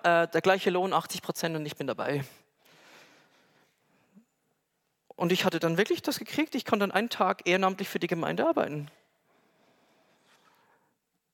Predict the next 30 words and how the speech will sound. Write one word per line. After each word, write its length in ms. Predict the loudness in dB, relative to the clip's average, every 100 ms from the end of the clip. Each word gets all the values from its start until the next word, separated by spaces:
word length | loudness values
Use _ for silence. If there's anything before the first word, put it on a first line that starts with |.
| _ _ _ _ _ _ _ _ _ _
In 120 | -2
diese 200 | 0 0
schweren 320 | 2 4 4
Zeiten 400 | 2 0 0 -2
nicht 200 | -2 0
aufzugeben, 440 | 0 0 -4 -2 -2
ich 160 | 4
weiß, 220 | 4 4
das 160 | 0 -2
ist 160 | -2 -4
richtig 420 | -6 -4 -6 0
haarig. 600 | 0 0 -8 -12 -14 -16 _ -20 -20 -20 -16
Und 100 | -4
ich 140 | -4 4
weiß, 180 | 4 4
dass, 320 | -2 -4 -10 -20 -20 -20 -20 -20 -20 _
„Dennis, 240 | 0 2
du 120 | 2 2
junger 280 | 4 4
Kerl, 420 | 2 2 4 4 4
du 140 | 2
hast 120 | 0
noch 100 | -2
keine 300 | 0 0 2
Ahnung, 300 | 2 2 2
wie's 140 | 0 2
Leben 240 | 2 2
sein 160 | -2 0
kann.“ 160 | -2
Ja, 460 | 2 4 4 2